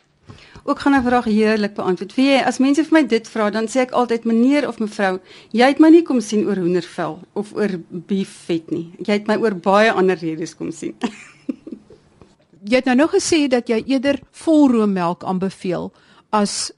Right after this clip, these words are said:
Speaker 2: afgeroomde melk of vetvrye melk. Geld dit ook vir jogurt, byvoorbeeld eerder volroom jogurt as versoete vrugte jogurt, vetvrye vrugte jogurt?
Speaker 1: Okay, kom ons onderskei eerstens tussen die vrugtebevattende jogurt en die vetbevattende jogurt.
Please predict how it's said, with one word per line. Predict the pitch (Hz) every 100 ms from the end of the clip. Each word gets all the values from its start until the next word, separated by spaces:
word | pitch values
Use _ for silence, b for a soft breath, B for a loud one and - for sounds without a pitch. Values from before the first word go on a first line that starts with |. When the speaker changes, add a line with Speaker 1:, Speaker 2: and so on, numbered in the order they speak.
| _ _ -
Speaker 2:
afgeroomde | 226 - 240 214 208 196
melk | 190 190 190 -
of | 170
vetvrye | - 220 208 - 190 185
melk. | 165 85 175 -
Geld | 294 277
dit | 285 262
ook | 294 -
vir | 247
jogurt, | 170 196 240 - 415 - -
byvoorbeeld | 233 269 254 269
eerder | - 269 302
volroom | - 285 269 247 240 226 b b
jogurt | 170 175 220 269 381 415 - b b b
as | 226 220 - - _
versoete | - 247 247 - 226
vrugte | - 226 - 196
jogurt, | 160 160 - 147 - - _
vetvrye | - 226 - 226 202
vrugte | 196 208 - - 180
jogurt? | 151 143 - _ _ _ _ B B B B B B 254
Speaker 1:
Okay, | 247 233
kom | 277 311
ons | 320
onderskei | 285 285 - 277
eerstens | 247 262 311 285
tussen | 262 254
die | 247
vrugtebevattende | 277 277 302 247 - 247 240 226
jogurt | 202 208 208 214
en | 196
die | 190
vetbevattende | 254 220 220 208 175 180 170
jogurt. | 170 - 170